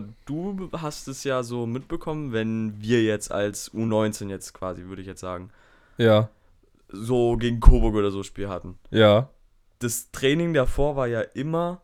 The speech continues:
Speaker 1: also gut, ich meine, wir hatten allgemein, mit fünf hast du natürlich eine bessere Disziplin als jetzt mit dreißig Leuten.
Speaker 2: Ja.
Speaker 1: Aber Dienstag war die Disziplin nicht existent und deswegen,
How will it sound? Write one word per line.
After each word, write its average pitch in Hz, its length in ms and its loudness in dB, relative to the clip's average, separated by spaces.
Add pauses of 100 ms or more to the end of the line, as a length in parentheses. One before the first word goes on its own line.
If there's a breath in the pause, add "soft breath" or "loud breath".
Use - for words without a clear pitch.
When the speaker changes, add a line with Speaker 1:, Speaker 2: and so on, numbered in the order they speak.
(140)
Speaker 1:
also 107 240 -6
gut, 104 240 -6
ich 110 100 -12
meine, 104 200 -4
wir 104 100 -4
hatten 107 220 -4
allgemein, 104 640 -4 (180)
mit 113 160 -6
fünf 123 260 4
hast 107 200 8
du 107 60 -6
natürlich 117 360 -6
eine 110 100 -6
bessere 101 400 -6
Disziplin 98 600 -10
als 98 180 -8
jetzt 101 160 -10
mit 104 160 -10
dreißig 107 420 -4
Leuten. 90 380 -8 (680 soft breath)
Speaker 2:
Ja. 113 320 6
Speaker 1:
Aber 110 220 2
Dienstag 107 720 -4
war 101 300 0
die 110 200 -10
Disziplin 110 840 -4
nicht - 260 -6
existent 117 580 -6
und 113 100 -4
deswegen, 110 480 -6